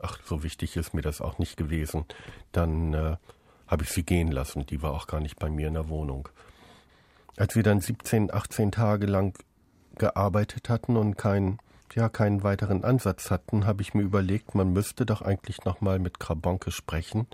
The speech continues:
denn vielleicht hat er sie im Nachhinein noch mal getroffen. Und was meine Kollegen mir noch erzählt hatten,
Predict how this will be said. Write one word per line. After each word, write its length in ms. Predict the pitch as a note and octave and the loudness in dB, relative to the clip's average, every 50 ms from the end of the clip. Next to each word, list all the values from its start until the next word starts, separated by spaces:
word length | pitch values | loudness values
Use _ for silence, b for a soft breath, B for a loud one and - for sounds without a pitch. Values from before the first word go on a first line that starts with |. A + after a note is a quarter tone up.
| B B B B B B B B B - | B B B B B B B B B 0
denn 200 | G#2 G2+ G2+ - - - | 0 0 0 -2 -8 -16
vielleicht 520 | A2+ - - G#2+ G2+ G#2 G#2 - - - _ _ _ - | -8 -2 2 4 4 4 2 0 -4 -14 _ _ _ -10
hat 260 | - - A2+ - - | -4 -2 -2 -2 -2
er 260 | - G#2 G#2+ A2 G#2+ | 0 2 2 2 2
sie 340 | G#2 G2+ G#2 G#2 G#2 G#2 G#2 - b b b b b b | 0 0 -2 0 0 -2 -2 -4 b b b b b b
im 160 | G#2+ G#2+ G#2+ | 0 2 4
Nachhinein 800 | A2 A2 A2+ A2+ - A#2 G#2+ G#2 G#2+ G#2+ A2 G#2+ G#2 A2 G#2+ G2+ - B B B B B B | 4 2 2 0 0 -2 0 0 2 2 2 2 2 0 -2 -6 -10 B B B B B B
noch 280 | G#2+ G#2 G2+ F#2+ - - | -4 -2 -2 -2 0 0
mal 200 | A2 G#2+ G#2+ G#2 | 2 2 2 2
getroffen. 720 | A2 A#2 - - - - D3 - - - F2 E2+ F#2+ G2 | 0 -2 -4 -4 -6 -4 -4 -4 -4 -4 -2 -2 -2 -2
Und 360 | - - G2+ G#2+ G#2 - - - F#2+ - - - - | -2 0 0 0 -2 -4 -10 -16 -16 -18 -18 -14 -10
was 220 | - F#2 - - | -8 -8 -8 -6
meine 240 | - G#2+ G#2 G2+ G#2 | -4 -4 -4 -4 -6
Kollegen 580 | - - G#2+ G2+ F#2+ G2+ G#2+ G#2 A#2+ A2+ G2 G#2 | -6 -6 -6 -4 -4 -4 -2 -2 -2 -2 -2 -2
mir 140 | A2 A2 | 0 0
noch 160 | A2 G#2 - - | 0 0 0 -2
erzählt 540 | G#2 - - - - A2 G#2+ A2 A2+ - | -4 -4 -4 -2 0 2 2 2 0 0
hatten, 360 | - A#2+ - - - A#2+ B2 | -2 -4 -2 -2 -2 -2 -2